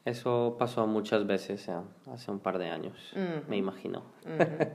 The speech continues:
Speaker 1: <laughs> Está buena. Eh, no la había escuchado aún el, el de la cruda realidad, pero bueno.
Speaker 2: ¿En serio?
Speaker 1: Sí, sí,
Speaker 2: Porque
Speaker 1: nunca
Speaker 2: yo la he usado mucho. Yo la uso mucho esa.
Speaker 1: Sí, no,
Speaker 2: Sí.
Speaker 1: no te he puesto atención.
Speaker 2: Mm,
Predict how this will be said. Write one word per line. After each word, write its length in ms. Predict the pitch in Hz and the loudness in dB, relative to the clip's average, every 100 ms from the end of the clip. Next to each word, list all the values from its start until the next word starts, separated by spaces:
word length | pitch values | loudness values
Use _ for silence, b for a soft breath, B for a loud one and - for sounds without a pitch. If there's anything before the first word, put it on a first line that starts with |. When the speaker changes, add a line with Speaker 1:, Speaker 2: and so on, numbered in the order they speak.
| - | -10
Speaker 1:
<laughs> 380 | - - - - | -14 -14 -10 0
Está 300 | 131 127 135 | 2 8 8
buena. 380 | 127 110 101 - | 8 4 0 0
Eh, 240 | 120 117 | 4 6
no 240 | 117 123 127 | 8 8 10
la 80 | 135 | 10
había 240 | 143 147 | 10 8
escuchado 520 | 139 - - 139 120 | 6 0 6 8 10
aún 360 | 120 127 127 120 | 8 6 4 4
el, 280 | 101 101 - | 4 2 2
el 140 | 101 | 2
de 120 | 101 | 4
la 200 | 98 95 | 4 2
cruda 340 | - 110 104 98 | 2 4 4 4
realidad, 500 | 107 113 101 80 - - B B B B B B _ | 4 6 6 4 -2 -12 B B B B B B _
pero 180 | - 110 | 2 2
bueno. 160 | - - - _ _ - | 0 -8 -20 _ _ 0
Speaker 2:
¿En 100 | 233 | 2
serio? 200 | 311 427 - - - | 6 4 4 -10 -16
Speaker 1:
Sí, 440 | - - 277 - - - - | 4 6 6 4 -14 -20 -16
sí, 160 | - 175 | -2 2
Speaker 2:
Porque 140 | 170 | 4
Speaker 1:
nunca 60 | 202 | 4
Speaker 2:
yo 120 | 311 | 6
la 80 | 349 | 6
he 20 | 339 | 6
usado 220 | 330 311 | 4 2
mucho. 300 | 262 240 - - | 0 -2 -8 -4
Yo 160 | 208 262 | 0 2
la 120 | 320 | 2
uso 160 | 269 | 0
mucho 240 | 214 180 165 | -2 -2 -6
esa. 180 | 160 - | -6 2
Speaker 1:
Sí, 280 | 165 202 208 | 4 4 4
no, 480 | 185 156 151 156 - | 4 4 4 0 0
Speaker 2:
Sí. 60 | |
Speaker 1:
no 280 | 131 131 127 | 2 2 2
te 180 | 127 127 | 4 4
he 40 | |
puesto 360 | 127 127 123 120 | 4 0 2 0
atención. 560 | 120 120 120 107 101 294 | 2 2 2 2 4 6
Speaker 2:
Mm, 1120 | 381 440 453 440 415 392 370 339 269 233 202 | 6 6 6 4 2 0 0 0 -2 -2 -6